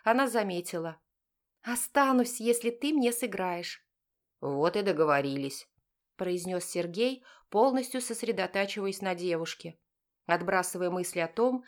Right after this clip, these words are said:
что её мать разрушила его семью. Да её и не было, но мать слишком тяжело приняла, а он знал её. София не даст им спокойно жить.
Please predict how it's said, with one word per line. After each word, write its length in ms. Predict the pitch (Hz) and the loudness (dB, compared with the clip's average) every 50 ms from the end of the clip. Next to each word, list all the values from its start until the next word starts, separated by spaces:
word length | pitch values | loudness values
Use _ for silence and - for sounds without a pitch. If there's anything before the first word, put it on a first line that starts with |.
| - - - | -14 -20 -16
что 220 | - - - 220 | -10 -6 -2 -2
её 200 | 208 202 196 196 | 0 0 0 0
мать 240 | 190 226 247 254 240 | 2 2 2 2 2
разрушила 560 | 220 185 180 175 180 190 202 196 - 214 190 | 0 0 0 0 0 -2 -2 -2 -4 -4 -4
его 220 | 180 170 160 170 175 | -2 -2 -2 -4 -4
семью. 560 | 170 - 180 170 175 160 165 160 160 156 _ _ _ _ _ - - - _ _ _ _ _ _ - | -6 -6 -6 -6 -6 -6 -8 -10 -12 -14 _ _ _ _ _ -20 -20 -20 _ _ _ _ _ _ -10
Да 200 | - 143 147 160 | -6 0 2 4
её 340 | 160 156 165 170 175 196 208 | 4 4 2 0 -2 -2 -2
и 100 | 202 190 | -2 -2
не 260 | 185 185 196 226 233 | -2 0 0 0 0
было, 360 | 190 170 151 143 143 143 147 _ _ _ - | -2 -2 -6 -6 -6 -10 -14 _ _ _ -6
но 200 | 160 165 170 165 | -2 0 0 2
мать 220 | 175 180 - - | 2 2 0 0
слишком 440 | - - 202 214 202 - - 202 196 | -4 -6 -6 -4 -4 -4 -4 -6 -6
тяжело 440 | 196 - 190 180 196 196 202 202 196 | -4 -6 -6 -4 -2 -2 -2 -2 -4
приняла, 580 | 202 - 165 160 160 156 156 151 147 147 147 - _ _ _ _ _ _ _ _ | -4 -6 -6 -4 -4 -4 -4 -4 -6 -6 -10 -14 _ _ _ _ _ _ _ _
а 180 | - 165 160 160 | 2 4 4 6
он 200 | 170 202 233 240 | 4 4 2 0
знал 400 | 208 196 196 185 165 160 160 160 | -2 -2 0 2 4 4 4 2
её. 340 | 160 156 156 151 147 151 - _ _ _ _ _ _ _ _ _ _ _ | -2 -4 -6 -6 -8 -8 -12 _ _ _ _ _ _ _ _ _ _ _
София 480 | - - 185 180 185 180 - 208 208 | -4 0 2 2 2 0 -4 -6 -4
не 120 | 196 208 202 | -4 -4 0
даст 320 | 190 220 220 214 - - | 0 0 0 0 -2 -4
им 80 | 165 151 | -6 -6
спокойно 580 | - - - 156 156 - - 151 147 151 151 | -4 -2 -2 -2 -2 -2 -2 -2 -2 -2 -4
жить. 360 | 147 151 151 139 139 - - | -4 -6 -8 -10 -10 -12 -20